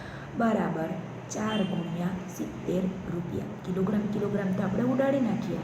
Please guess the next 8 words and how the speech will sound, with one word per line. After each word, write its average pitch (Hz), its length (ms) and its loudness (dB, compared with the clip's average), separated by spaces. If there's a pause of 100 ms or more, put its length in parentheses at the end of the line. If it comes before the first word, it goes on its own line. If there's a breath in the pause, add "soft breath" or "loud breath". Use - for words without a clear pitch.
(380)
બરાબર 196 300 2
છે? - 180 -2 (540 loud breath)
આ 175 40 0 (100)
કિલોગ્રામ, 180 380 2
કિલોગ્રામ 202 500 0
તો 220 80 0
ઉડાડી 226 340 4
નાખ્યા. 185 360 2